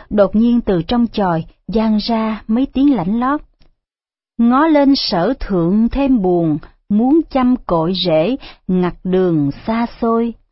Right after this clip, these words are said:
Tôi dừng lại, tại sao trong xóm miên này lại có thể vang lên một câu hát đó, câu hát của đồng bằng sông Cửu Long, câu hát gợi tình sang trọng thuộc vào loại chọn lọc, tuy bình dân nhưng ít ai biết.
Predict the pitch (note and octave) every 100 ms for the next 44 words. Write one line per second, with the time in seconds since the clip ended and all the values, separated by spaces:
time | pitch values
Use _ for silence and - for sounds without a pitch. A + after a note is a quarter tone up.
0 | - - _ _ _ _ - G3 G3 F3
1 | F3 D#3 D3+ D3 D3+ - _ _ _ E3
2 | E3+ A#3+ A#3 B3 A#3 C#4 D#4+ C4+ B3 G#3
3 | E3 D3+ D#3+ - D#4 - - D#4 A#3+ G#3+
4 | B3+ B3 B3 A3+ D#3 G#3+ A3+ B3 D4+ G#3+
5 | G#3+ A#3+ D4+ - _ A3 A3 C#4 A#3 F#3+
6 | D#3+ D#3+ D#3 D3+ - A#3+ A#3 G3+ A#3+ A#3
7 | A#3 - _ B3+ B3 D4+ - F#3 E3+ F3
8 | - F3+ D#3 D#3 - C4 C4 - F3 D#3+
9 | E3+ - F#3 - F3+ F3+ D#3+ D#3 - _
10 | G#3+ F#3 E3 F3+ F#3 - F3+ F3 F#3 E3
11 | - _ _ _ _ A#3 G#3+ F3+ D#3 D#3+
12 | A3 A3+ - - - G3+ A#3 A3+ - -
13 | - A3 G#3+ F#3+ C4+